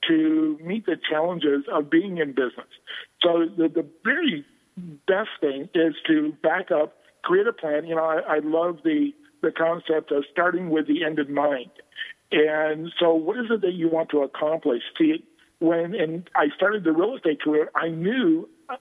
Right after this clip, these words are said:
that I had a plan. I knew that there was certain activity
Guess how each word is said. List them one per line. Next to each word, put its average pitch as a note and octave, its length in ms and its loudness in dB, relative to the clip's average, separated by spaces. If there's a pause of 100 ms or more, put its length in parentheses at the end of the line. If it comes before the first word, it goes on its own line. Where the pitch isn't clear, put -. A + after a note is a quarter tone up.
that D#3 120 4
I D3+ 180 0
had E3 140 2
a D#3+ 60 0
plan. D#3 360 -2
I C3+ 100 0
knew G3+ 400 0
that F3 280 0
there D#3+ 100 0
was D3+ 220 0
certain G3+ 300 -2
activity C#3+ 560 -2